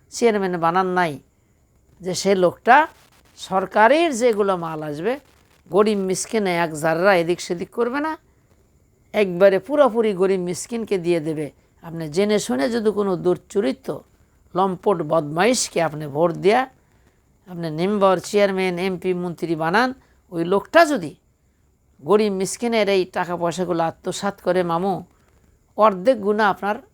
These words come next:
আমল নামায় আল্লাহ দিয়ে দিবে। নাউজুবিল্লাহি মিন যালিক। দলিল সহিহ বুখারী এবং মুসলিমের হাদিস,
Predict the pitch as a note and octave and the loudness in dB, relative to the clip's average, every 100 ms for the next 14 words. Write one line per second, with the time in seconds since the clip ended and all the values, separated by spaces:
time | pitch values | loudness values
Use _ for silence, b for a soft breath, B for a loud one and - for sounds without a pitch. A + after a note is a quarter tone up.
0 | _ D#3+ E3 E3 D3+ D3+ G#3 C4+ _ _ | _ -8 -8 -8 -10 -8 -8 -10 _ _
1 | _ _ _ _ _ D3+ C3+ C3 C#3+ C#3 | _ _ _ _ _ -8 -6 -4 -6 -6
2 | C#3+ E3 C4+ - _ _ _ - E3 D#3+ | -4 -4 -4 -6 _ _ _ -14 -8 -8
3 | D3 E3 C#3+ C3+ B2+ C3 C#3+ C#3+ D3+ F3+ | -6 -8 -8 -6 -6 -6 -8 -6 -4 -2
4 | E3 E3+ A#3+ F4 - _ _ _ _ _ | 2 4 4 0 -10 _ _ _ _ _
5 | _ _ _ _ _ _ _ _ _ - | _ _ _ _ _ _ _ _ _ 0
6 | C#4+ C#4 C4 G3+ G#3 A#3+ A3+ G3+ G3 F#3 | 2 4 2 0 0 2 2 2 0 -2
7 | F3 - F#3+ F#3+ E3 B2+ C#3+ D#3 C#3+ - | -6 -6 -4 -2 -4 -4 -6 -6 -6 -12